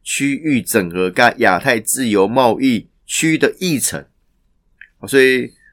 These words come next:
呃，这希望讲进来，进来做处理啦，希望嘛，呃，能够将，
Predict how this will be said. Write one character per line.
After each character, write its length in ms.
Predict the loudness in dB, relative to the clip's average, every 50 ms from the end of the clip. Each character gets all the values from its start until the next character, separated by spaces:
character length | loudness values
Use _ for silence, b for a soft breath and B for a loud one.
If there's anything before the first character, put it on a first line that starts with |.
| b
呃， 200 | -4 -2 0 0 2
这 140 | 2 0 0
希 100 | 2 2
望 180 | 0 0 0 0
讲 260 | -2 -4 -4 -6 -6
进 160 | -4 -2 0
来， 200 | 2 2 2 2
进 260 | 0 -4 -8 -6 -4 -2
来 100 | -2 -2
做 160 | -2 -2 -4
处 200 | -2 -2 -2 -2
理 100 | 0 0
啦， 220 | 2 2 2 2 2
希 120 | 0 0
望 200 | 0 0 -2 -2
嘛， 320 | -2 -2 -2 -2 -2 -4 -8 _ _ _ _ _ -8
呃， 220 | -4 -2 -2 0
能 200 | 0 -2 -4 -6 -8
够 300 | -4 0 2 4 2 2
将， 540 | 0 -2 0 2 2 2 0 -4 -12 -20